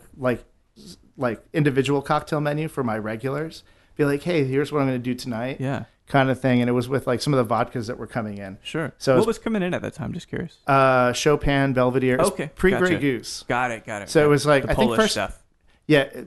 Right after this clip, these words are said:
Speaker 1: So what was happening right then was, for me, was, uh, on the, the vodka side was Ketel One, Belvedere, Chopin. Whiskeys were Maker's Mark, and then all the, the, like, the classic single malts were coming
Speaker 2: Yeah,
Speaker 1: out at that
Speaker 2: yeah.
Speaker 1: time.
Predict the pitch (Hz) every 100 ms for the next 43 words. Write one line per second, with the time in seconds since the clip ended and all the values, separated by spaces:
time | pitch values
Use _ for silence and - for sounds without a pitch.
0 | - - 170 185 208 202 180 175 170 147
1 | 143 143 151 147 120 113 - 135 135 131
2 | 120 113 - 131 117 107 - _ _ _
3 | _ 131 127 123 120 117 113 - 135 123
4 | 127 139 139 123 117 - 151 151 151 147
5 | 131 127 131 127 123 120 - 123 120 123
6 | 120 120 123 127 _ _ _ - 139 139
7 | 151 143 135 127 117 110 113 113 131 113
8 | 131 120 120 - 131 123 117 117 - 127
9 | 123 117 - - 123 113 113 - 120 131
10 | 123 120 123 110 123 120 117 120 104 123
11 | 117 101 123 117